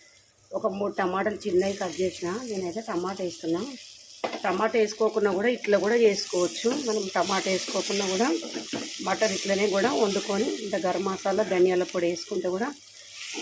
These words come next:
సూపర్గా ఉంటది. ఇప్పుడు ఏం చేస్తున్నా అంటే నేను నీళ్ళు వేస్తున్నా, ఎందుకంటే మటన్ ఉడకాలి కదా. నీళ్ళు వేస్తున్నా, దగ్గరకు వండుతా నేను, దగ్గరకు అయినాక చూపిస్తాను. ఓకేనా? ఇప్పుడైతే మూత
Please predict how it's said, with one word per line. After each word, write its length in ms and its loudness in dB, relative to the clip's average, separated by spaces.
సూపర్గా 460 0
ఉంటది. 280 0
ఇప్పుడు 200 -2
ఏం 160 2
చేస్తున్నా 320 2
అంటే 220 0
నేను 200 4
నీళ్ళు 220 6
వేస్తున్నా, 360 -2
ఎందుకంటే 400 0
మటన్ 280 0
ఉడకాలి 380 0
కదా. 180 2
నీళ్ళు 240 -2
వేస్తున్నా, 340 0
దగ్గరకు 540 2
వండుతా 300 4
నేను, 180 4
దగ్గరకు 400 2
అయినాక 240 2
చూపిస్తాను. 560 -2
ఓకేనా? 340 -4
ఇప్పుడైతే 340 -6
మూత 140 -2